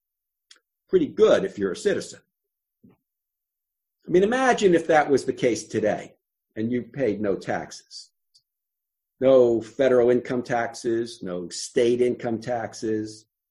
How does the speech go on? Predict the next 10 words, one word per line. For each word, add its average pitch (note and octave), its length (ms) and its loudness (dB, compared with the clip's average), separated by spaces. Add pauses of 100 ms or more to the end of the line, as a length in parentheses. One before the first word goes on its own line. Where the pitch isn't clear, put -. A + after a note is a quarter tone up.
(560)
no C#3 160 6
Social - 400 2
Security C#3 480 2
taxes, B2+ 520 -4
no A2 100 0
property C3 500 0
taxes, A#2+ 640 -4
no G#2 120 0
sales C3 540 0
taxes. A#2+ 760 -4